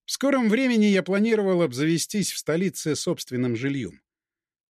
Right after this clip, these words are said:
Суббота выдалась жаркой, и мы втроем отправились на озера.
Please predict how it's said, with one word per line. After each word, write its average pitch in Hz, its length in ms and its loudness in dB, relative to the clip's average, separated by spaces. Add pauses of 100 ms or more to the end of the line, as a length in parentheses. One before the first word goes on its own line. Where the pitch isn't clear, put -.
(200)
Суббота 262 420 0
выдалась 220 420 2
жаркой, 180 540 0
и - 20 0
мы 190 160 0
втроем 185 440 -2
отправились 156 580 -4
на 151 160 0
озера. 98 500 -8